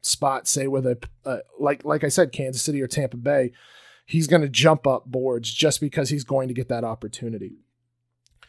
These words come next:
Number eleven, Dwayne Haskins. I'm a little bit lower on Dwayne Haskins than most. He's got some f-,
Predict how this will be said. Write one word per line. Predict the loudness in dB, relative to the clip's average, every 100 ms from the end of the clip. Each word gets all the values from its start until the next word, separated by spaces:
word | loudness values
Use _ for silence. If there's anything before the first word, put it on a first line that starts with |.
| _ _ _
Number | 6 10
eleven, | 10 12 12 12 8 0 -4
Dwayne | 0 2 2
Haskins. | 2 2 0 -6 -10 -14 -16 _
I'm | 4
a | 8
little | 10
bit | 8 6
lower | 8 8
on | 6
Dwayne | 2 0
Haskins | 0 0 0 0 -2
than | -2 -2
most. | -2 -2 -2
He's | -4 -2
got | 4 6 6
some | 4 4 4 2 -4
f-, | -12 -10 -10